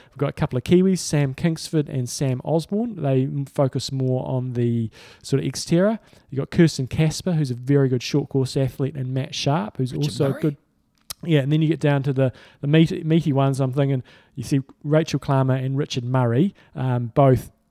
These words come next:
Speaker 1: awesome short course athletes. Richard Murray's had some heart issues, but I believe he's heading back, and he's just actually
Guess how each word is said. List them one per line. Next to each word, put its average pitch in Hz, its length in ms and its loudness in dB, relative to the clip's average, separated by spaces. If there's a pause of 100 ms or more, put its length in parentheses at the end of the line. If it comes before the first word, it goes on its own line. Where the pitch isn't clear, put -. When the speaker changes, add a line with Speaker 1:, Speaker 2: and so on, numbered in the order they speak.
(160)
Speaker 1:
awesome 156 400 8
short - 300 0
course 127 200 -2
athletes. 127 400 -2
Richard 143 280 -4
Murray's 135 400 2
had 127 160 0
some 120 220 -4
heart 131 280 -2
issues, 120 400 -2
but 131 180 -6
I 131 100 -2
believe 170 440 -2
he's 131 280 -2
heading 131 260 -2
back, 143 260 2
and 131 80 -2
he's 123 140 -4
just - 320 -2
actually 127 420 -4